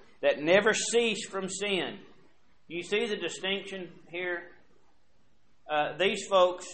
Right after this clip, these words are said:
are not being affected by their choices, their attitudes. They have no effect on their spirit,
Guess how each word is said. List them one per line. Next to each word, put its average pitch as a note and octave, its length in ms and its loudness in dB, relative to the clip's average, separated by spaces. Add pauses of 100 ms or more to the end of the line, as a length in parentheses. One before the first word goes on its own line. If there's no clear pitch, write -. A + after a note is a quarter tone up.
(140)
are D3+ 500 4 (220)
not E3+ 440 4 (420)
being E3+ 600 2 (760)
affected D3 760 4 (2750)
by D#3 240 10
their D3+ 160 6
choices, D#3+ 840 2 (480)
their C#3+ 180 0
attitudes. D3+ 680 0
They D#3+ 180 2
have E3 300 2
no D#3+ 160 0
effect F3 580 0 (500)
on C3+ 140 -4
their B2 140 -6
spirit, F3 520 -4